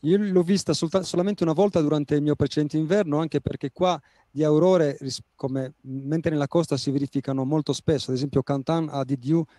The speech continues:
ne ha visto tantissime, ci ha fatto vedere le sue foto,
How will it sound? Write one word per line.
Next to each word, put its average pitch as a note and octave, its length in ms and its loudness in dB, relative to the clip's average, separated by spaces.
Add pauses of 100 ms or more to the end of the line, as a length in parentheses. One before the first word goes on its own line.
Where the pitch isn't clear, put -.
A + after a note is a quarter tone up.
ne C3+ 100 -2
ha C#3+ 40 0
visto D3+ 240 2
tantissime, C#3+ 640 -2
ci - 80 -6
ha C3 40 -2
fatto C3+ 180 -2
vedere C3+ 240 0
le B2+ 120 -2
sue C3 220 0
foto, B2+ 460 -2